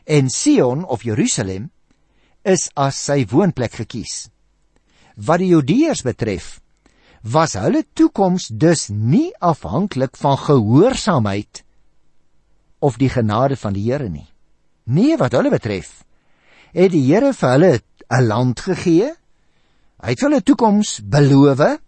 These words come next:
en klaar. Die gevolg was egter dit. Algaande het die kultus,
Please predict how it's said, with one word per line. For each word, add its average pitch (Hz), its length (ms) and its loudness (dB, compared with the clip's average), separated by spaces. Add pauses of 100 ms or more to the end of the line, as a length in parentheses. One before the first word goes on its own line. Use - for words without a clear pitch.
(540)
en 139 160 -2
klaar. 110 500 -4 (1500)
Die 170 140 4
gevolg - 1040 -4 (120)
was 113 300 -4
egter 117 280 -8
dit. - 320 -10 (920)
Algaande 117 920 -2 (340)
het 120 160 -4
die 135 180 -4
kultus, - 760 -6